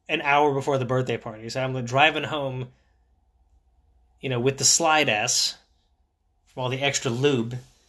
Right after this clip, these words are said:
And, uh, of course, my wife,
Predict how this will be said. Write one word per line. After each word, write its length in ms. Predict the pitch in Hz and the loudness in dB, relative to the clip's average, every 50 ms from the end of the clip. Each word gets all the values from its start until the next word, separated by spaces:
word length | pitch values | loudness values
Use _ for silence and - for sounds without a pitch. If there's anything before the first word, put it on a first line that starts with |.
| _ _ _ _ _ _ _ _ _ _ _ _ _ _ _ _ _ _ _ _ _ _ _ _ _ _ _ _ _ _ _ _ _ _ _ _ _ _ _ _ _ _ _ _ _ _ _ _ - | _ _ _ _ _ _ _ _ _ _ _ _ _ _ _ _ _ _ _ _ _ _ _ _ _ _ _ _ _ _ _ _ _ _ _ _ _ _ _ _ _ _ _ _ _ _ _ _ -14
And, 220 | 117 120 120 123 | -12 -10 -8 -8
uh, 20 | 117 | -8
of 240 | 117 117 120 123 | -6 -6 -8 -4
course, 260 | - 151 135 135 131 - | -2 0 0 0 0 -2
my 120 | 127 123 | -4 -2
wife, 520 | 127 131 135 131 127 127 - - - - | 0 2 2 2 0 -2 -4 -8 -10 -14